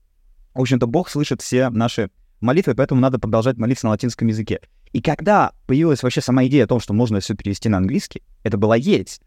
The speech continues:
Но когда, э, это происходило в Англии, это на самом деле была двойная ересь. Почему? Потому что у Англии была очень большая проблема с английским языком. Со времён, а, нормандского завоевания, со времён битвы при Гастингсе в тысяча шестьсот шестьдесят шестом году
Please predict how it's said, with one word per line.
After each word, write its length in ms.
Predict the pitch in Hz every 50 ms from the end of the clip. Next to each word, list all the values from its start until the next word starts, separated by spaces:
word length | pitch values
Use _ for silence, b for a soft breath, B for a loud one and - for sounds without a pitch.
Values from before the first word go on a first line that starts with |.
| _ _
Но 300 | - 110 131 135 131 - _
когда, 560 | - 139 123 113 113 127 170 160 117 92 90 - _ _ _ _ -
э, 240 | - - 104 101 101 101 - -
это 180 | - 131 120 120
происходило 500 | 113 123 120 - 127 120 127 131 113 104
в 100 | 95 117
Англии, 380 | 175 233 240 220 156 123 98 - _ _ _ _ -
это 160 | 113 101 131
на 100 | 127 127
самом 200 | - 151 139 135
деле 180 | 151 151 139 123
была 240 | 117 139 139 127
двойная 340 | 117 120 131 131 - 151 131
ересь. 260 | 127 160 202 170 -
Почему? 340 | - 123 - - 143 135 117
Потому 260 | - - 110 107 123
что 200 | 123 - 120 110
у 180 | 87 104 113 127
Англии 320 | 143 170 175 147 135 131
была 260 | 107 104 113 123 127 -
очень 480 | - 131 143 - - 131 123 120 117 _ _ -
большая 280 | 107 113 - 139 131 -
проблема 360 | 113 117 120 147 156 131 101
с 80 | -
английским 440 | 107 104 101 113 110 - - 107 101
языком. 460 | 95 95 104 113 - 120 98 - - - -
Со 160 | - - 113
времён, 440 | 107 127 143 147 127 104 98 92 - _ _
а, 480 | - 98 98 95 95 92 90 85 - - -
нормандского 560 | 98 98 107 117 120 127 117 - - - 98
завоевания, 460 | 92 98 98 110 139 175 226 208 175 143
со 120 | - 113
времён 240 | 117 123 123 104 98
битвы 240 | 117 113 - 101 95
при 120 | - 95
Гастингсе 480 | 98 156 202 - - 147 123 - - 104
в 40 |
тысяча 260 | - - 107 - - -
шестьсот 280 | - - - 95 -
шестьдесят 240 | - - - 95 -
шестом 260 | - - - 95 92
году 320 | 92 87 120 175 220 226